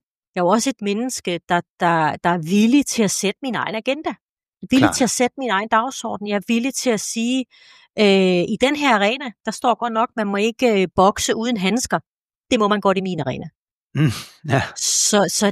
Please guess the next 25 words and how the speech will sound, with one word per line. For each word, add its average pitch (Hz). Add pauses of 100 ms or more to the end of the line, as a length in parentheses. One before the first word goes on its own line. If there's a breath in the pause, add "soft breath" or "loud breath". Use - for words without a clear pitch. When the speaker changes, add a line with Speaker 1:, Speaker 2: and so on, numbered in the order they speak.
Speaker 1:
der 202
er 180
jo 190
en 214
enorm 269 (120)
autonomi 196
her. 139 (200)
Det 226
er 226 (140)
Speaker 2:
Ja, 151
Speaker 1:
meget, 208
Speaker 2:
ja. 226
Speaker 1:
meget 208
vigtigt, 240
når 180
vi 175
har 180
med 175
otter 180
at 156
gøre. 107 (460)
Speaker 2:
Ja. -
Speaker 1:
At 185 (320)
otter 233 (880)
er 202